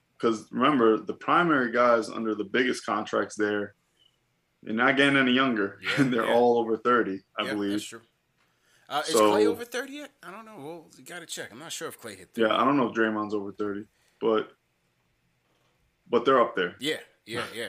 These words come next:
Speaker 2: Cer-, certainly. Well, I mean, with Klay with the Achilles and now the A C L, which is unfortunate, man. One of my favorite players. Definitely wanna see him back. But you
Speaker 1: Yeah,
Speaker 2: know,
Speaker 1: I
Speaker 2: you
Speaker 1: wanna
Speaker 2: don't
Speaker 1: see
Speaker 2: even
Speaker 1: him
Speaker 2: know when
Speaker 1: back
Speaker 2: he's
Speaker 1: too,
Speaker 2: coming
Speaker 1: man.
Speaker 2: back, you know?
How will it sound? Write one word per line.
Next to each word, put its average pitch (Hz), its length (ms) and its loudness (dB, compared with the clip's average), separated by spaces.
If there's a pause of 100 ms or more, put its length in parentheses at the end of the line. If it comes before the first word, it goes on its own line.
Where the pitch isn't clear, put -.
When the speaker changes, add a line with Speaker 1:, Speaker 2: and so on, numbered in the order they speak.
Speaker 2:
Cer-, 120 320 -12
certainly. 120 500 -10
Well, 120 160 -8
I 123 120 -6
mean, 123 200 -8
with 113 140 -14
Klay 143 280 -14
with 123 120 -18
the 117 100 -12
Achilles 127 520 -12
and 110 100 -16
now 117 140 -10
the 107 140 -16
A 123 100 -14
C 123 280 -10
L, 127 280 -14
which - 180 -12
is - 240 -10 (280)
unfortunate, 95 560 -12
man. 85 180 -20
One 98 100 -18
of 101 40 -16
my 92 120 -18
favorite 92 360 -18
players. 95 300 -16
Definitely 92 300 -20
wanna 90 120 -20
see 101 180 -14
him 101 200 -16
back. 98 300 -14 (440)
But 117 140 -6
you - 80 -4
Speaker 1:
Yeah, 135 80 2
Speaker 2:
know, 113 60 0
Speaker 1:
I - 20 -2
Speaker 2:
you 113 60 -2
Speaker 1:
wanna 110 120 -4
Speaker 2:
don't - 80 -8
Speaker 1:
see 113 80 -6
Speaker 2:
even - 20 -4
Speaker 1:
him 110 40 -4
Speaker 2:
know 113 80 -4
when 113 100 0
Speaker 1:
back 104 60 -4
Speaker 2:
he's - 120 -12
Speaker 1:
too, 107 80 -8
Speaker 2:
coming 101 180 -10
Speaker 1:
man. 101 40 -10
Speaker 2:
back, 85 200 -16 (320)
you 90 140 -20
know? 113 200 -16